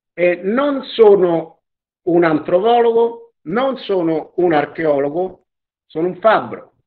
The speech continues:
Sono un fabbro che però ha, ha avuto un passato anche di antropologo e archeologo dilettante, perché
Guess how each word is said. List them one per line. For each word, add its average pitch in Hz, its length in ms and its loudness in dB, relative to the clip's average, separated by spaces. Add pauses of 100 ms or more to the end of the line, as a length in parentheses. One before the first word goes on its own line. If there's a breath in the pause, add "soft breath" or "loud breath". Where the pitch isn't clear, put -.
(720)
Sono 156 200 -4
un 214 140 -6
fabbro 269 520 2
che 160 260 -6
però 226 640 2 (100)
ha, 139 720 0
ha 151 100 -6
avuto 165 680 2
un 175 220 0
passato 151 1040 0 (400)
anche 208 400 0
di 165 120 0
antropologo 165 1040 0 (140)
e - 120 -6
archeologo 175 600 2
dilettante, 147 800 -4 (560)
perché 151 1000 -2